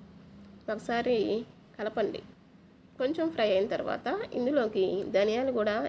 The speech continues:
యాడ్ చేయండి. ధనియాలు కూడా యాడ్ చేసి ఒకసారి కలపండి. ఇవి కొంచెం ఫ్రై అయిన తర్వాత ఇందులోనే ఎండుమిరపకాయలు కూడా యాడ్ చేయాలి. లో ఫ్లేమ్లో పెట్టుకొని చేసుకోండి. ఎండుమిరపకాయలు ఏంటంటే వెంటనే మాడిపోతాయి కదా,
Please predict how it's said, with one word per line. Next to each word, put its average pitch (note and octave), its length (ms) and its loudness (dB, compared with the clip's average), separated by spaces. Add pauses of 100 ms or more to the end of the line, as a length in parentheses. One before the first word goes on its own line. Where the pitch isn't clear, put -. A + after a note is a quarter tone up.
(160)
యాడ్ F3+ 260 -4
చేయండి. - 320 -4 (1120)
ధనియాలు A#3 360 -2
కూడా A#3 180 0
యాడ్ F3+ 220 -4
చేసి G3 240 -2 (100)
ఒకసారి - 340 -4
కలపండి. E3+ 420 0 (120)
ఇవి C#4+ 140 -2
కొంచెం C4+ 260 0
ఫ్రై A3 120 2 (100)
అయిన F#3 180 2
తర్వాత E3+ 320 -2 (160)
ఇందులోనే A#3+ 400 0 (160)
ఎండుమిరపకాయలు G3+ 580 0
కూడా A#3 200 2
యాడ్ G#3 140 -2 (100)
చేయాలి. D#3 340 -2 (2500)
లో A#3 80 4 (140)
ఫ్లేమ్లో C#4+ 340 6
పెట్టుకొని B3 320 2 (100)
చేసుకోండి. F#3 520 2 (240)
ఎండుమిరపకాయలు G#3 600 2
ఏంటంటే F3+ 380 0
వెంటనే A3+ 380 2 (280)
మాడిపోతాయి F#3 500 0
కదా, - 160 0